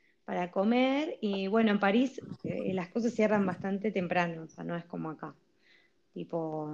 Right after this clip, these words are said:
bueno, no me acuerdo la hora, qué momento del día era, pero no sé, ocho o nueve de la noche, tipo, ya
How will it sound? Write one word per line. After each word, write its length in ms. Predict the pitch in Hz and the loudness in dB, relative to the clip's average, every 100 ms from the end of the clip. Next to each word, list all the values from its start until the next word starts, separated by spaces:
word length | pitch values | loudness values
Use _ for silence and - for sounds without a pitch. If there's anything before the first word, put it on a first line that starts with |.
| 151 | -8
bueno, 120 | 160 160 | -4 0
no 80 | |
me 80 | 190 | 0
acuerdo 380 | 185 160 160 151 | 2 2 2 2
la 160 | 151 151 | 0 2
hora, 540 | 170 175 175 165 160 - | 4 6 4 0 -4 -4
qué 80 | |
momento 380 | 170 165 170 175 | -2 0 0 2
del 100 | 175 | 2
día 200 | 175 175 | 6 8
era, 200 | 190 214 | 10 10
pero 240 | 202 170 170 | 10 6 4
no 120 | 175 | 2
sé, 180 | 175 160 | 0 6
ocho 260 | 202 214 233 | 6 10 10
o 40 | |
nueve 140 | 202 | 10
de 60 | 196 | 10
la 120 | 180 | 8
noche, 320 | 175 202 208 226 | 8 4 6 4
tipo, 260 | 180 175 | 4 2
ya 460 | 170 185 185 175 | 4 8 10 8